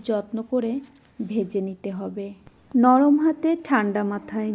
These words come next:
যে কোনো জিনিস রান্না করলে অবশ্যই স্বাদ আসবে। এই শোল মাছ যেন শুধু একটা খাবার নয়, এটা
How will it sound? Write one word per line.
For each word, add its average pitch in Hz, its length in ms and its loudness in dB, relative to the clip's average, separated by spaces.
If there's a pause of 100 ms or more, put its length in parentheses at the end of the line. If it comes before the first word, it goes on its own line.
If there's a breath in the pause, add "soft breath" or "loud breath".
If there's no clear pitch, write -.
যে 269 220 4
কোনো 277 280 2
জিনিস 220 540 -2
রান্না 208 400 0
করলে 208 420 -2 (160)
অবশ্যই 220 600 -2
স্বাদ 208 260 -4 (160)
আসবে। 202 540 -4 (1120 soft breath)
এই 208 260 2
শোল 226 360 2
মাছ 247 460 2
যেন 247 340 2 (540 soft breath)
শুধু 226 400 0
একটা 226 520 -2 (100)
খাবার 208 460 -2
নয়, 208 400 -6
এটা 220 420 -6